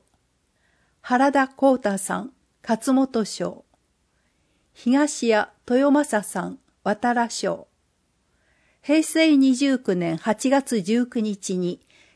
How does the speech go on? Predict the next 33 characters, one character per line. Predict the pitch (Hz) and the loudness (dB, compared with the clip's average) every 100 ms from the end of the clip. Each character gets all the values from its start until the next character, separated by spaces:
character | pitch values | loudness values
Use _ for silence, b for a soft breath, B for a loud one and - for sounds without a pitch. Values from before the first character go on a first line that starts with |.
| - | -2
神 | 240 | 4
奈 | 269 277 | 4 4
川 | 285 262 | 4 2
県 | 254 220 196 | 2 0 2
で | 190 | 0
行 | 185 208 | 0 -2
わ | 190 185 170 | -2 0 0
れ | 170 180 | -2 -4
た | 180 180 - _ _ _ 202 | -8 -10 -12 _ _ _ 2
第 | 233 233 220 - | 4 4 -2 -10
三 | - 262 294 294 | -2 4 4 6
十 | 240 202 | 4 4
三 | - 208 196 | 0 -4 -4
回 | - 170 180 _ _ _ _ _ | -6 -8 -8 _ _ _ _ _
全 | 185 262 302 | 4 6 6
国 | 285 247 190 | 2 0 -2
小 | - 233 240 | 2 2 2
学 | 233 233 | 0 -4
生 | - 196 185 - - | -8 -4 -4 -4 -6
陸 | 202 220 294 | -6 0 -2
上 | 277 294 277 | 2 0 -2
競 | - 254 214 | -2 0 0
技 | 180 180 - _ 269 | -2 -10 -12 _ 4
交 | 285 | 6
流 | 285 285 | 6 2
大 | 269 233 208 | 2 -2 -2
会 | - 202 185 | -2 0 0
に | 175 | 0
お | 202 | 0
い | 175 | 0
て、 | - - - _ _ _ _ _ _ _ | -4 -14 -14 _ _ _ _ _ _ _
ま | 233 240 | 0 0
た、 | - 202 - | 4 4 2